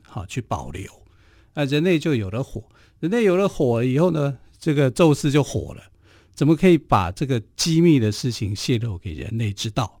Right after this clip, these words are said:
哈，所以他很生气，就要去办普罗米修斯。但这个只是宙斯的一个内心上面的一个阴谋，因为他想要逼普罗米修斯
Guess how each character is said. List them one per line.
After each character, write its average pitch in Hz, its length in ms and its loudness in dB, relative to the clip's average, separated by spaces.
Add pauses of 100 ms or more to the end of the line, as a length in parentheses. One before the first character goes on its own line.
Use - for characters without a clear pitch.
(120)
哈， - 200 -16
所 - 140 -8
以 123 60 -2
他 123 100 0
很 98 100 -4
生 110 240 -4
气， 110 380 -4
就 123 140 -4
要 117 120 -4
去 117 160 -8
办 113 300 -4 (320)
普 101 180 -4
罗 101 200 -4
米 101 180 -4
修 95 240 -6
斯。 90 260 -14 (440)
但 160 280 0
这 196 160 0
个 151 80 2
只 85 260 -8
是 104 500 -2 (320)
宙 147 240 0
斯 127 300 -8
的 101 300 -4
一 - 80 -10
个 95 260 -6 (480)
内 147 300 0
心 135 220 -2
上 131 200 -2
面 120 100 0
的 104 80 -4
一 95 80 -4
个 98 140 -6
阴 113 180 -6
谋， 107 320 -6 (220)
因 135 140 -2
为 131 40 0
他 127 160 0
想 104 220 -4
要 117 140 -2
逼 120 320 -4
普 - 200 -10
罗 107 160 -4
米 107 140 -6
修 101 240 -6
斯 101 260 -10